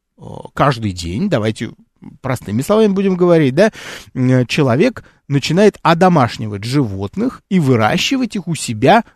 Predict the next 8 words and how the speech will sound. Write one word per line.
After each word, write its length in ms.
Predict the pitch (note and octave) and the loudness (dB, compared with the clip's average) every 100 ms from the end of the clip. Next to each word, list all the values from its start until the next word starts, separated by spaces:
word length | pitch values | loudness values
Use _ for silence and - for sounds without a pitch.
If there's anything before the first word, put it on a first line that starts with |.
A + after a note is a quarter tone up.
| - | -10
возле 440 | A2+ G#3 G#3 A3 | -4 -2 0 0
жилища, 680 | F3+ A3+ D#3 A#2+ - - G#2+ _ _ | 2 2 2 0 -4 -10 -14 _ _
где 380 | B2 B2+ E3 C3 _ _ - | -6 2 4 2 _ _ -20
они 380 | - C3 G3 | -2 0 2
постоянно 840 | F3+ - E3+ - C3 A2 A#2+ D3 B2 | 0 -2 -2 -2 -2 0 0 0 -2
у 60 | |
человека 560 | - A2 G#2+ C3+ A2+ - | -4 -6 -4 -2 -4 -6
есть 280 | G2+ A3+ | -4 -4